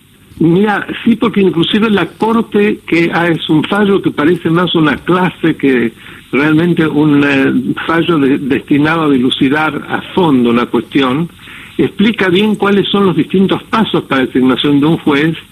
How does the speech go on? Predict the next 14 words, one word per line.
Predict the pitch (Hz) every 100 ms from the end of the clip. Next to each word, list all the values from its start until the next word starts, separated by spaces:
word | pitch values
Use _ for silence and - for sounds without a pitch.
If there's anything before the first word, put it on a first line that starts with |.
| - - -
El | 180 127
primero | 143 143 160
es | 180 156
en |
el | 135
Consejo | 139 - 151 147
de |
la | 131
Magistratura, | 127 - 123 135 113 175 185
que | 131
es | -
el | 127
más | 120 123
largo. | 175 180 147 160